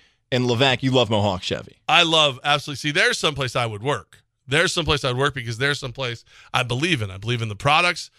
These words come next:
Speaker 2: I believe in the people. I believe in, uh, my, my guy Andy Gelcher, Jeff Harridan. Like, those are my people.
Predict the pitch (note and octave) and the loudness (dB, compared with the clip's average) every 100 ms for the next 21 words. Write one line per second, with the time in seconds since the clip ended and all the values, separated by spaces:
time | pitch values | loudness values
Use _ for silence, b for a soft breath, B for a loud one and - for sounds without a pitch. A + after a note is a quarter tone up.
0 | b b A#2 B2 A2+ G2+ F2+ F3 F3+ F#3+ | b b -6 -4 -4 -6 -2 0 2 0
1 | G3 F#3 b b b - C3+ D#3 D#3 D3 | 0 -4 b b b -4 0 2 2 2
2 | C#3 C3 C#3 B2+ C3 C3 C3 C3 C3 C3+ | 0 -2 -6 -4 -4 -2 -2 2 2 0
3 | C3 G#2+ C3+ F3 F#3+ G3+ G3 F3 C#3 B2+ | -2 -4 0 2 0 -2 -2 -2 -6 -2
4 | D3 F3+ F#3+ D3 - E3+ F#3+ G3+ C3+ - | 0 0 -2 -8 -2 -2 -2 -2 -2 -2
5 | G#3 D#3+ G2+ | -4 -4 -16